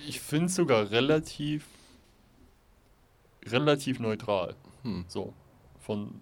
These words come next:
Speaker 1: journalistischen Aspekt an. Aber Alter, das sind einfach so verschrobene, komische Figuren, die da irgendwie, das siehst, du siehst halt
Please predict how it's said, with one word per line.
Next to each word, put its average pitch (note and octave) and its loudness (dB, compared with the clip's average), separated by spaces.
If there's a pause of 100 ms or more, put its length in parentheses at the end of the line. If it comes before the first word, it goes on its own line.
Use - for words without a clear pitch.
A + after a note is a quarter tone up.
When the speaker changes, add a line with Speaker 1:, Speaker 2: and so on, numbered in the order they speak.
Speaker 1:
journalistischen G#2+ -4
Aspekt G2+ -10
an. G#2 -8 (520)
Aber G2 2
Alter, F#2+ -2
das G2 -2
sind G#2 -8
einfach G#2 -6
so A2+ -2
verschrobene, A#2+ -4
komische C3+ -2
Figuren, A2+ -2
die G2+ -6
da G#2+ 4
irgendwie, G#2+ -4 (500)
das A#2+ -2
siehst, D#3 -4 (480)
du A#2 -10
siehst C#3+ -6
halt A#2 -6